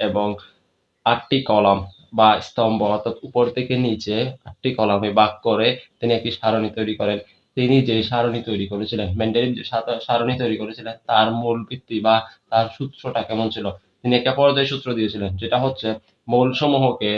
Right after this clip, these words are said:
মৌলসমূহের ভৌত ও রাসায়নিক ধর্মাবলী তাদের পারমাণবিক ভর বৃদ্ধির সাথে সাথে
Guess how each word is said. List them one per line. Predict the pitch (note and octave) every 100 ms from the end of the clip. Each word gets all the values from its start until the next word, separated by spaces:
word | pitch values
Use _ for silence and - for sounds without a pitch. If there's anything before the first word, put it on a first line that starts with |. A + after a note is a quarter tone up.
| A#2+
মৌলসমূহের | B2 B2+ B2 C#3 C3+ A#2 A2+ - _ _ -
ভৌত | B2+ C3+ C3+ C3 B2+
ও | C3+
রাসায়নিক | A#2+ G#2+ - B2+ C3 A2+
ধর্মাবলী | B2 A#2 A#2 G#2+ G2+ A2+ - _ _ C3
তাদের | B2+ A#2+ A#2 A#2 -
পারমাণবিক | B2 A#2 A2+ A2+ A#2+ C3 B2
ভর | C3 B2+
বৃদ্ধির | B2+ A2 A#2 A#2+
সাথে | A#2+ - -
সাথে | B2 C3